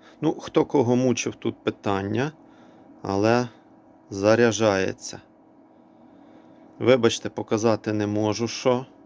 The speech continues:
Показав тільки швагрові. Але скажу, що проблема була не в морді. Зараз залишається дозарядити її і спробувати роботу інвертора.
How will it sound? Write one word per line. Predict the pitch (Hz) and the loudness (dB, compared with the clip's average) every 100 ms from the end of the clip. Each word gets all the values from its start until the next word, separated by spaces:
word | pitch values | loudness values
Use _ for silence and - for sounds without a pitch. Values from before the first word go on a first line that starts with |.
| - - - - - - | -20 -20 -20 -20 -20 -14
Показав | - 104 127 123 | -4 0 0 0
тільки | 120 127 | -4 -2
швагрові. | 117 120 110 110 101 90 92 - - - _ - | -2 0 0 2 2 0 -6 -16 -20 -20 _ -12
Але | 98 104 | -8 -8
скажу, | - 131 120 131 | -2 0 0 -2
що | - 123 | -6 -4
проблема | 117 113 107 123 123 110 | -4 -4 -4 -2 -2 -2
була | 107 113 110 113 - | 0 2 2 0 -10
не | 127 143 | -2 0
в | 123 | 0
морді. | 104 95 92 95 98 - - - - - - - - - - - - - - - - - - - - - - - - - | 0 -2 -4 -10 -14 -18 -20 -20 -20 -20 -20 -20 -20 -20 -20 -20 -20 -20 -20 -20 -20 -20 -20 -20 -20 -20 -20 -20 -20 -4
Зараз | 113 120 117 | 2 4 4
залишається | 110 117 110 - 117 113 107 127 110 - - - 120 | 0 0 0 -2 0 0 -2 -4 -6 -8 -12 -14 -4
дозарядити | 117 107 120 123 143 131 110 | -2 0 0 0 0 0 -2
її | 101 98 98 92 95 - - - - - 185 | 0 -2 -4 -6 -8 -20 -20 -20 -20 -20 -10
і | 151 | -10
спробувати | - - 113 107 101 - 104 104 | -8 -6 -2 -2 -2 -2 -2 0
роботу | 98 95 104 - | -2 -2 -2 -2
інвертора. | 110 110 98 98 90 - 87 | -4 -2 0 2 0 -4 -8